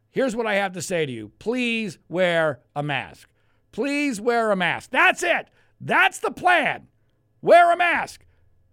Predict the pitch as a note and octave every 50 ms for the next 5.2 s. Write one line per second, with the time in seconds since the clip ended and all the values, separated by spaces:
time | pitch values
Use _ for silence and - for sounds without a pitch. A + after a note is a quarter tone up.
0 | _ _ _ - F#4+ A4 - G4+ F#4+ F4 F4 F4 F4 F4+ F#4 F#4 F4 E4 F4 F4
1 | E4+ D#4 B3 D4 D#4 D#4 D4+ C4+ A#3 A#3 C4+ B3 F#3 D3 - - - - - -
2 | - _ _ _ _ _ _ _ _ _ _ _ - - E4 F4 E4 D#4+ E4 D4+
3 | B3+ C#4+ C#4+ B3+ - A3+ C#4 C4 G#3 D3 E3+ F#3 D#3 B2+ G2 - - _ _ _
4 | _ _ _ _ _ _ _ _ _ C#3+ F3 G3+ G#3 G#3 G#3+ G#3 G#3 A#3 B3 B3
5 | A3+ A3 G3+ -